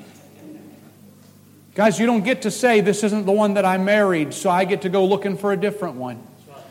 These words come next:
And that's exactly what Jacob's doing. "That's not the one that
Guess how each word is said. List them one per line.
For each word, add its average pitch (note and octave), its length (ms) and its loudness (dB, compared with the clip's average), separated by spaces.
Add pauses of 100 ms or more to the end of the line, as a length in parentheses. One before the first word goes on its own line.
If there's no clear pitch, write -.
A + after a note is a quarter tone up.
(320)
And C#3+ 180 -4
that's F#3+ 200 -2
exactly G3 520 -2
what D3+ 220 -4
Jacob's C3 480 -6
doing. G#2 360 -8 (380)
"That's D3+ 220 -10
not G3 180 -4
the G3 80 -2
one F#3+ 360 -2
that F3+ 160 -4